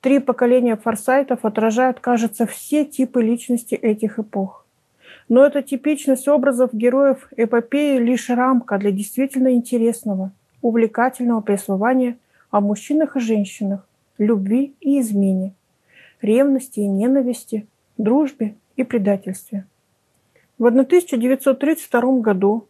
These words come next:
Джон Голсуорси был удостоен Нобелевской премии по литературе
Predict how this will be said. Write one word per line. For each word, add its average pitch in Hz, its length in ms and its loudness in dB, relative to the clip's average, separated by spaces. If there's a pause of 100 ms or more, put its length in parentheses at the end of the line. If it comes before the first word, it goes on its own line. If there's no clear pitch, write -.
(140)
Джон 277 300 4
Голсуорси 240 640 0
был 254 240 2
удостоен 262 540 2
Нобелевской 277 560 2
премии 285 400 2
по 269 160 0
литературе 269 760 0